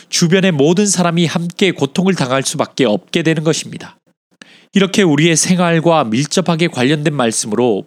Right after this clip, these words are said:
매일의 삶 가운데서 간직하고 실천하라는 것이 잠언의 교훈입니다. 이것을 기억하시며 위드 바이블 잠언의 말씀을 묵상하시면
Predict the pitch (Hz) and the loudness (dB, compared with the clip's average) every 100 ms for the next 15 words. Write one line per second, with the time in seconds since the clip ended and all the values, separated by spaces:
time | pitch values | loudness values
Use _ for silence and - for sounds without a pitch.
0 | - - 107 107 101 101 92 - 156 165 | -6 0 2 2 2 0 0 -2 -2 0
1 | 165 151 151 - 170 131 - - - - | 0 2 0 2 0 0 -4 -18 -16 -8
2 | - 135 139 156 - 139 139 151 113 101 | -6 -4 -4 -4 -2 -2 0 2 2 0
3 | 202 196 - 202 190 196 185 180 156 - | 0 0 0 0 0 0 0 0 0 0
4 | 170 117 - - - 98 92 87 - - | 0 0 -4 -8 -4 -4 -4 -4 -6 -2
5 | 139 165 156 95 - - _ _ _ - | 2 2 -2 -6 -12 -16 _ _ _ -20
6 | - - 143 190 175 208 175 - 175 180 | -20 -4 0 2 2 2 0 2 0 2
7 | 160 165 160 165 120 107 127 165 147 147 | -2 0 2 2 2 0 0 2 2 2
8 | 156 131 - 117 143 143 117 110 127 127 | 2 0 -2 -2 0 0 0 -2 -2 -2
9 | 104 104 - 127 110 - 127 139 87 | -2 -4 -2 -2 -4 -4 -2 -2 -4